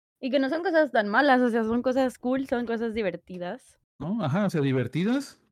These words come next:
Speaker 2: pero no con el afán de reírse de la gente, pues, o sea, les dio oportunidad a
Speaker 1: Claro.
Speaker 2: final de cuentas.
Speaker 1: Exactamente, les dio la oportunidad de hacer algo, aunque ya, por ejemplo, el que tenía mayor edad, que eso es algo que yo creo que nunca nadie se lo hubiera dado,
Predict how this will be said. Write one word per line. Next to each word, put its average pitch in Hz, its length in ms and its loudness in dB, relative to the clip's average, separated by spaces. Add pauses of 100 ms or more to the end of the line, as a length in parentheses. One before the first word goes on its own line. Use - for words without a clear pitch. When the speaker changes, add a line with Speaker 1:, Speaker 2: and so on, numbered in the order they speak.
(120)
Speaker 2:
pero 113 680 0
no 135 400 2
con 185 160 -2
el 131 100 0
afán 131 240 -2
de 160 100 0
reírse 131 360 -2
de 127 100 0
la 110 140 0
gente, 147 320 -6
pues, 110 200 -12
o 107 60 -10
sea, 110 240 -6
les 104 200 -4
dio 110 100 -2
oportunidad 208 640 -2
a 240 60 -2
Speaker 1:
Claro. - 0 -
Speaker 2:
final 120 220 -4
de 113 100 -6
cuentas. 131 560 -10
Speaker 1:
Exactamente, 294 760 0
les 262 160 2
dio 262 100 2
la 285 100 6
oportunidad 220 600 0
de 247 140 4
hacer 233 260 0
algo, 233 420 4
aunque 202 320 0
ya, 185 140 2 (160)
por 185 120 -2
ejemplo, 190 200 -2
el 190 180 -4
que 185 120 -12
tenía 185 260 -2
mayor 202 280 2
edad, 233 460 4 (600)
que 214 80 -2
eso 202 80 -2
es 202 60 0
algo 240 220 6
que 247 80 4
yo 208 80 6
creo 220 140 4
que 233 80 4
nunca 220 220 4
nadie 208 220 4
se 208 80 -2
lo 180 100 2
hubiera 175 200 6
dado, 180 420 4